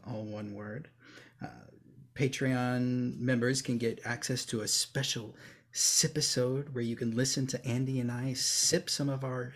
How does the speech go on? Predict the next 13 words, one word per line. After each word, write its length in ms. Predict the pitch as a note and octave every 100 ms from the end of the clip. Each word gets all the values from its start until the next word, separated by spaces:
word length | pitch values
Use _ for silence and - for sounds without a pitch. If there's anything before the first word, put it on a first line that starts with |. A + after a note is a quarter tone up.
| -
warm 340 | B2 C#3 C#3 C#3
sake 320 | - C3 C3+
and, 400 | D#3+ A#2 A2 A2
uh, 140 | G#2+ A#2 - - - - - B2+ - - - A#2+
generally 440 | - A#2+ B2+ B2+
just, 320 | A#2+ A#2+ - -
uh, 280 | G#2+ G#2 F#2+ -
act 200 | A#2+ A#2+
like 120 | B2+ -
a 60 |
couple 320 | - A#2 A#2
of 80 | A#2
goofballs. 640 | A2+ A#2 A2+ G#2+ E3 -